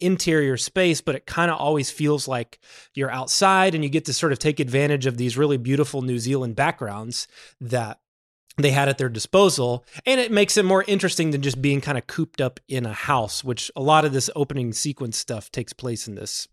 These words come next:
place. And the other ghost that he lives with is the judge, played by John Astin.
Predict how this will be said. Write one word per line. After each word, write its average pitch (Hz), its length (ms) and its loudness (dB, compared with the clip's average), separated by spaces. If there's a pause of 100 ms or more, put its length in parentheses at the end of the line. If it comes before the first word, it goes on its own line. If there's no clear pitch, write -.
(120)
place. 107 360 -14 (540)
And 180 160 6
the 180 80 8
other 196 180 6
ghost 180 240 6
that 156 100 0
he 156 60 4
lives 151 260 2
with 147 180 2
is 131 260 2
the 127 100 0
judge, 139 480 4
played 151 180 2
by 123 120 0
John 120 280 -2
Astin. 180 520 -2